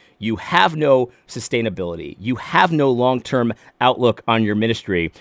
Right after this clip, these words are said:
because you're a slave of the government's propaganda system instead of a slave of Christ. Because if you were a slave of Christ,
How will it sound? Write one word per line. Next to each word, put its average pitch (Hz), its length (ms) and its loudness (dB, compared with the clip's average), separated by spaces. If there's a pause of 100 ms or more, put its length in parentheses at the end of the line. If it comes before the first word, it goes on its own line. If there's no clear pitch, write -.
(200)
because 117 460 0
you're 151 260 0
a - 80 2
slave 151 760 0
of 120 300 -2
the 113 80 0
government's 123 480 -2
propaganda 110 720 0
system 101 480 -6
instead 120 480 -6
of 113 80 -4
a 107 80 -2
slave 101 320 -4
of 87 140 -10
Christ. 98 380 -2 (120)
Because 143 180 -2
if 123 120 -4
you 139 100 0
were 147 280 6
a - 60 6
slave 113 300 -2
of 95 140 -8
Christ, 92 400 -4